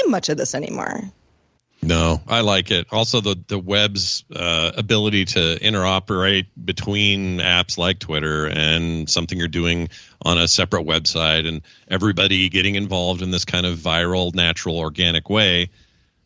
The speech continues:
Speaker 2: is something to be celebrated and feels like old internet to me. It feels like early,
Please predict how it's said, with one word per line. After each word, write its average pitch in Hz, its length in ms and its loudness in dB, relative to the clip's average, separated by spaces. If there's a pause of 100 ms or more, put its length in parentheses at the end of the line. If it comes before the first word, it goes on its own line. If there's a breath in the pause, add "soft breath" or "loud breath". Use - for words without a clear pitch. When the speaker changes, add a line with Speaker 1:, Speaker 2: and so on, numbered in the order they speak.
(140)
Speaker 2:
is 101 140 -2
something 95 320 -2
to 95 80 0
be 90 100 -4
celebrated 92 640 0
and 92 140 -4
feels 104 280 -2
like 104 220 0
old 110 260 2
internet 104 380 2
to 78 80 -8
me. 69 140 -8
It 69 80 -12
feels 95 200 0
like 90 160 2
early, 104 600 2